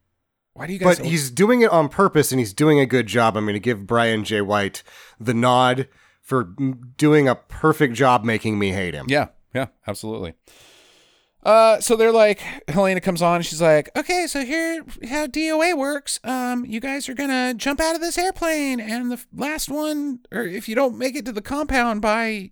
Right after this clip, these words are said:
Speaker 1: eight at sundown, you don't get, you're disqualified." So I just got a free flight to this island, and I get to hang out, and I don't have to get my ass kicked? Okay, cool.
Speaker 2: Yeah.
Speaker 1: I'm gonna hang out
Speaker 2: Also,
Speaker 1: on the beach.
Speaker 2: more, <laughs> more parachuting. Awesome.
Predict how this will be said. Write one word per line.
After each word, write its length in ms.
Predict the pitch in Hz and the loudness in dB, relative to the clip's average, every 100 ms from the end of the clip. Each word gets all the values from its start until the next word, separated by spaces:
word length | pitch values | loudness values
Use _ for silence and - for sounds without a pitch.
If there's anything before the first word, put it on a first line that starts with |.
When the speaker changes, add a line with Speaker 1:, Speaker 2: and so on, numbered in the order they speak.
| - | -14
Speaker 1:
eight 280 | 214 240 - | -10 -8 -8
at 180 | 180 160 | -10 -8
sundown, 540 | - 240 302 202 196 196 | -4 -2 0 -2 -2 -4
you 140 | 202 | -4
don't 160 | 226 240 | -4 -6
get, 160 | 247 - | -10 -6
you're 160 | 160 | -6
disqualified." 760 | 202 - 214 240 208 151 110 98 _ _ _ _ _ _ _ _ | -4 -4 -2 -2 -2 -4 -4 -10 _ _ _ _ _ _ _ _
So 180 | - 101 | -8 0
I 80 | 107 | 0
just 120 | 113 | 0
got 120 | 139 123 | -4 -4
a 20 | |
free 200 | - 123 | -2 -4
flight 260 | - 131 | 2 2
to 60 | 123 | 0
this 160 | 110 98 | -6 -2
island, 320 | 98 123 143 | -2 -2 -2
and 100 | 104 | -4
I 20 | |
get 140 | 110 | -4
to 60 | 98 | -4
hang 220 | 95 101 | -6 -4
out, 120 | 98 | -2
and 100 | 131 | -4
I 40 | 92 | -6
don't 340 | 80 90 104 | -8 -8 -8
have 200 | 135 135 | -8 -8
to 80 | - | -8
get 120 | 151 | -8
my 140 | 160 165 | -4 -4
ass 240 | 160 165 | -4 -8
kicked? 320 | - 196 233 _ _ - | -6 -8 -8 _ _ -6
Okay, 300 | 160 254 240 _ _ _ _ _ | -4 -2 -4 _ _ _ _ _
cool. 380 | 170 233 - _ - | 0 0 -2 _ 0
Speaker 2:
Yeah. 180 | 165 147 | 2 2
Speaker 1:
I'm 100 | 160 | 0
gonna 100 | 143 | -2
hang 160 | 143 | 0
out 120 | 143 | 2
Speaker 2:
Also, 180 | 143 143 | 2 4
Speaker 1:
on 40 | 143 | 4
the 60 | |
beach. 100 | 127 | 4
Speaker 2:
more, 440 | 135 165 _ - - - - - - | 2 2 _ -6 -6 -6 -14 -10 2
<laughs> 0 | |
more 200 | 185 240 | 4 6
parachuting. 800 | 269 311 247 262 240 214 190 180 | 4 4 2 2 6 6 4 2
Awesome. 960 | 277 262 254 233 214 208 190 175 170 | 2 4 4 6 6 6 4 2 -2